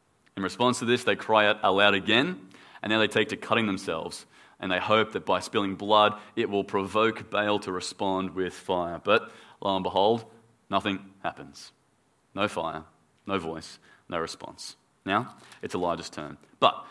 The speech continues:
first, he wants to raise the stakes of the challenge. Okay? So there's the wooden altar, there's the cut up pieces of bull on top of the altar. But before he cries out to the Lord,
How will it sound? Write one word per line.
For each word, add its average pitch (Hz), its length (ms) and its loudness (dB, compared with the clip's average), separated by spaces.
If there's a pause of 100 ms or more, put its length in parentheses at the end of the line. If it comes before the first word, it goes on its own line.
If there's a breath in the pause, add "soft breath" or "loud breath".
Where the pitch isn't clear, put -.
(120 loud breath)
first, 113 440 2
he 110 80 0
wants 117 180 0
to 107 100 -4
raise 92 360 -2
the 95 100 -14
stakes 90 400 -4
of 82 60 -10
the 85 80 -10
challenge. - 580 -8 (460 soft breath)
Okay? 98 300 -6 (240 loud breath)
So - 100 -12
there's 87 200 -4
the 90 80 -6
wooden 104 460 -2
altar, 92 440 0 (240 loud breath)
there's 87 140 -8
the 92 80 -10
cut 95 180 0
up 95 140 0
pieces 95 200 -6
of 90 100 -10
bull 92 360 -4
on 90 80 -10
top 92 140 -4
of 87 80 -12
the 90 60 -4
altar. 87 340 -6 (720)
But 104 60 -12
before 147 320 0
he 208 60 0
cries 120 360 2
out 110 160 2
to 98 60 -14
the 95 80 -4
Lord, 85 340 -6